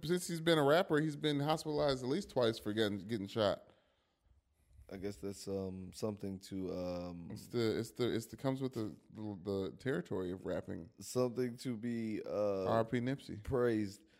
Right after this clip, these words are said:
Speaker 2: I had got in here, like, I've been writing or collecting, like,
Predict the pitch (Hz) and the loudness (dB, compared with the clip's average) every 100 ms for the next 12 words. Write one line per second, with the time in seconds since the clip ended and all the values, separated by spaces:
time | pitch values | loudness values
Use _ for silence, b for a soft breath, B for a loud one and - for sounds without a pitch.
0 | b b 113 135 143 147 123 131 127 120 | b b 2 4 6 6 4 2 4 4
1 | 110 101 - 90 104 92 - _ _ _ | 4 2 0 0 0 0 -6 _ _ _
2 | 101 107 117 101 110 101 101 98 92 90 | -4 -2 -2 2 2 0 -2 -6 -4 2
3 | 98 - 101 101 - 98 92 | 2 2 0 0 0 -6 -6